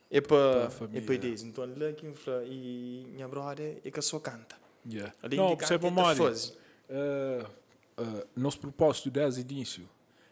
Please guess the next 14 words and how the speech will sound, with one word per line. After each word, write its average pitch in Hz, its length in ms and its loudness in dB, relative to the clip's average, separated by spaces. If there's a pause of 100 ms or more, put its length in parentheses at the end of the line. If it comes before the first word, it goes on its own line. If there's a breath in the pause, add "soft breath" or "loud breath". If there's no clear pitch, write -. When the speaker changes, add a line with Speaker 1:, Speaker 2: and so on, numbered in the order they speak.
Speaker 2:
é 110 120 -10
que, 123 100 -6
eh, 117 420 -6 (180)
eh, 104 280 -8 (220)
eu 104 100 -12
falei 131 300 -4
isso 117 160 -6
ontem 110 260 -6
num 101 260 -4 (200)
encontro 101 440 -6
com 104 100 -10
alunos 98 340 -6
lá 101 180 -6
na 98 220 -4